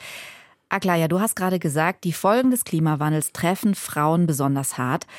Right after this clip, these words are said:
Da reden wir jetzt nicht von dir und mir, sondern eher von Frauen in ärmeren Ländern der Welt, äh, die von der Landwirtschaft leben.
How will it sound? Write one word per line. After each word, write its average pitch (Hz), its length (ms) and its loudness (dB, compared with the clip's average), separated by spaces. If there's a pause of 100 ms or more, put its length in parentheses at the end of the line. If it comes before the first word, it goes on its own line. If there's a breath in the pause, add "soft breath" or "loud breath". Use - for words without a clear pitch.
(500 loud breath)
Da 170 120 0
reden 202 200 4
wir 196 60 4
jetzt 185 180 0
nicht 214 160 2
von 185 340 2
dir 202 280 4
und 165 200 4
mir, 233 380 4
sondern 185 460 0
eher 180 280 0
von 175 200 -4
Frauen 170 320 0
in 165 180 -2
ärmeren 202 420 0
Ländern 196 260 2
der 190 120 2
Welt, 190 480 0
äh, 175 160 -4
die 190 160 -6
von 220 140 -2
der 220 100 2
Landwirtschaft 233 540 -2
leben. 101 240 -8